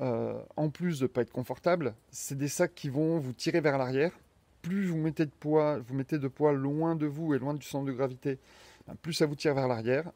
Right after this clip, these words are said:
Vous êtes donc obligé de vous pencher en avant pour, euh, pouvoir, euh, euh, équilibrer l'ensemble. Et donc ça vous fait franchement rapidement mal au dos. Pour moi, un gros inconvénient majeur aussi, c'est que,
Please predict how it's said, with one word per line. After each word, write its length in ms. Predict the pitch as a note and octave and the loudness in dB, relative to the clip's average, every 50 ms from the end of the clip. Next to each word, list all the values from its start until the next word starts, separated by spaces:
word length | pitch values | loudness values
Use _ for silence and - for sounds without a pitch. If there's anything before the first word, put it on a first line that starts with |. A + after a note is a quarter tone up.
| _ - | _ -12
Vous 160 | A#2+ B2 C3+ | -6 -2 -2
êtes 80 | D3+ D3 | -2 0
donc 220 | C3 D#3+ D3 - | 0 -2 0 0
obligé 340 | D#3 D3 C#3 C3+ D3+ D3+ D3 | -2 -2 0 0 2 2 2
de 320 | C3 A#2+ C3 B2 A2+ - - _ - | 0 0 -2 -2 -2 -4 -8 _ -16
vous 260 | - - C#3+ E3+ G#3+ A3 | -10 -4 -2 0 0 0
pencher 360 | - - F#3+ F#3 - - F3 | 0 0 -2 0 0 0 0
en 120 | E3 D#3+ | 0 2
avant 360 | D#3+ D#3+ D3 C#3 D#3 D3+ C#3+ - _ _ _ _ _ _ _ _ _ | 2 2 0 0 -2 -4 -4 -8 _ _ _ _ _ _ _ _ _
pour, 420 | - F#3+ F#3 F#3 F#3+ F#3+ E3+ C#3+ C#3 | -8 -4 -2 0 0 0 0 2 2
euh, 140 | B2+ B2+ B2 | 2 2 0
pouvoir, 680 | - - - C#3 C#3 D3 D#3 D#3 D#3 D#3 D3+ B2+ B2+ | -4 -8 -10 -2 2 4 4 4 4 2 2 0 0
euh, 340 | C3 B2+ A#2+ A2 G#2+ A2+ A2 A2 A2+ - _ - - - - - - - - - - _ _ _ _ _ _ - - - - - - | 0 2 2 0 0 -2 -4 -6 -10 -16 _ -14 -10 -8 -8 -8 -8 -10 -14 -16 -20 _ _ _ _ _ _ -20 -20 -20 -16 -12 -10
euh, 120 | - - - - - - - - - - - - | -10 -10 -10 -12 -12 -14 -14 -16 -16 -16 -10 -6
équilibrer 400 | - D3 - - D#3+ D#3+ C#3 C#3+ | -6 -4 -2 0 0 2 2 2
l'ensemble. 480 | D3 C#3 C3 - - D#3+ F3+ F3+ B2 G2 - _ _ _ _ _ _ - | 2 0 0 0 0 0 0 0 -2 -4 -6 _ _ _ _ _ _ -8
Et 260 | - C3 C3 B2+ B2+ | -4 -2 0 0 0
donc 240 | B2+ C3+ D#3 E3 E3+ | 0 0 0 0 0
ça 120 | - - C3+ | 0 -2 -2
vous 80 | C3 | -2
fait 200 | A#2+ - C#3+ C#3+ | -2 -2 -2 -2
franchement 580 | C3 - - - D3+ C#3+ - - D#3 D#3 E3 - | -2 -4 -6 -4 -4 -4 -2 0 0 0 0 0
rapidement 600 | - - - C3+ - - C3 C#3 C3+ C#3 D3+ C3+ - | -2 -4 -4 -4 -4 -4 -4 -4 -2 -2 -4 -4 -4
mal 240 | C3 B2 C3 C#3+ C#3+ | -2 0 2 4 2
au 80 | C#3 B2 | 2 0
dos. 140 | B2 A#2 - _ _ _ _ _ _ _ _ _ _ _ - | -2 -4 -6 _ _ _ _ _ _ _ _ _ _ _ -2
Pour 140 | - D#3+ D3 | 0 2 4
moi, 140 | E3 E3+ | 4 4
un 80 | E3 C#3+ | 4 2
gros 380 | C#3 B2 - - E3 F3+ F#3 E3 | 0 -2 2 4 6 6 6 6
inconvénient 460 | E3 D#3 - D#3+ D#3 D#3 D#3 D3+ D3 | 2 2 2 2 2 4 4 4 4
majeur 340 | C#3+ C#3 C3+ B2 D3+ D3+ C#3 | 4 2 4 4 4 4 4
aussi, 460 | C#3+ C3+ - - - F3+ F#3 F#3+ F#3 | 2 0 -2 -2 -4 -4 -4 -4 -6
c'est 340 | - - - - - C#3+ C3 | -6 -6 -4 -2 -2 -2 -2
que, 460 | - - D#3 D3+ D3+ D3+ D3+ D3 | -2 0 2 4 6 6 4 4